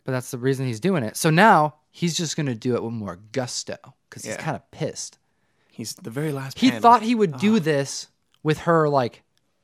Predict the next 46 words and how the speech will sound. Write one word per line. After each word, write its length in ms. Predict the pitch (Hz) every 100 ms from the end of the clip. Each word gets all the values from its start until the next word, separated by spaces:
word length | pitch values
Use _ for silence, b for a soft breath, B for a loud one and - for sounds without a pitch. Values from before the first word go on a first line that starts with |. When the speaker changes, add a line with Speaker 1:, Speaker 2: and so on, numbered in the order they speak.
| -
Speaker 1:
on 160 | 143 135
his 140 | 117
right 260 | 120 107 98
arm. 360 | 110 76 57
Speaker 2:
Mm-hmm. 180 | 120 131 156
They'd 140 | 113
be 60 | 110
side 180 | 117 117
by 80 | 123
side. 300 | 151 147 113
Speaker 1:
He 100 | 151
thought 200 | 165 139
that 100 | 143
he 120 | 135
accomplished 680 | 113 - 143 135 123 120 -
the 80 | 92
task, 580 | 135 131 95 104 - -
at 160 | 110
least, 360 | 156 170 117 -
like, 160 | 110 107
'cause 160 | 110
she 160 | - 139
can 160 | 120
see, 220 | 107 143 107
like, 160 | 101
"Oh, 80 | 107
there's 160 | 101 101
no 100 | 90
stopping 380 | - 104 -
this 120 | 80 -
guy 140 | 92
now. 120 | 101
He 80 | 98
just 80 | 95
has 140 | 98
to 160 | 87 101 _
snap 300 | - - 92
his 120 | -
fingers," 440 | - 180 - - -
right? 200 | 104 185 _ _ _
Speaker 2:
Basically. 420 | - 131 - 87 - _ _ _ _ _ _ _
Speaker 1:
Well, 320 | 123 107 170 - _ _ _ _ _ _
it's 160 | - -
not 140 | 135
good 100 | 151
enough. 400 | 190 240 208 -